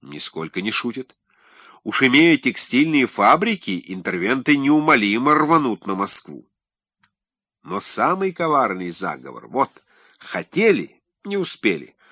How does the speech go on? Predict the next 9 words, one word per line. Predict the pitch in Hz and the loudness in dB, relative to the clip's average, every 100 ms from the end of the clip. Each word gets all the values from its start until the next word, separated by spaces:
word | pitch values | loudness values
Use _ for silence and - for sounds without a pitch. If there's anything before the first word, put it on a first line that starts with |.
| - - | -20 -8
осушить | 95 - 135 185 - | -6 -4 -2 -4 -4
кубанские | - 131 127 127 87 - - 78 | -4 0 4 4 2 -6 -8 -8
плавни, | - 156 208 139 80 | -2 4 4 4 -4
Полесские | - 104 120 107 - - 78 | -6 0 0 0 -4 -12 -14
болота | 67 98 185 214 190 175 - - _ _ _ | -8 0 0 0 -2 -8 -12 -20 _ _ _
и | 147 | 0
болото | 113 139 165 202 - 180 | 4 4 4 2 2 0
около | 175 175 160 151 139 | 0 -2 0 0 0
Ильмень-озера. | - 165 151 147 143 - 151 117 87 62 | 0 0 2 0 -2 2 4 4 0 -8